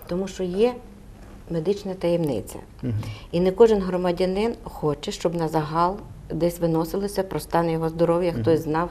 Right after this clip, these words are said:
Speaker 1: хтось говорив. А медики, е, вони підписуються, що вони не будуть розголошувати цю таємницю.
Speaker 2: Мгм.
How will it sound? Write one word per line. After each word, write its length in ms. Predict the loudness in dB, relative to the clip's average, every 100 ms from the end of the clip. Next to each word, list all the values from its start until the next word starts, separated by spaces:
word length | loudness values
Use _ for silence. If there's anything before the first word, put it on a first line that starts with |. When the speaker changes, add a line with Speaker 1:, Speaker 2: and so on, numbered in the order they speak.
| 0
Speaker 1:
хтось 220 | -2 0
говорив. 440 | 0 2 0 -2 -8 -16 -16 -16 -16 -16 -18 -18 0
А 180 | 6 6
медики, 640 | 8 8 8 4 2 -4 -6 -16 -18 -18 -16 -10
е, 120 | -8 -8 -10 -10 -4
вони 460 | -2 2 2 2 -2 -8 -18 -18 -6
підписуються, 760 | -2 6 6 6 0 0 0 -2
що 180 | 0
вони 200 | 0 2
не 100 | 2
будуть 320 | 6 6 6 4
розголошувати 960 | 2 6 6 6 4 2 0 2 0 -2
цю 120 | -6
таємницю. 720 | 2 6 6 4 0 -4 -6
Speaker 2:
Мгм. 120 | -4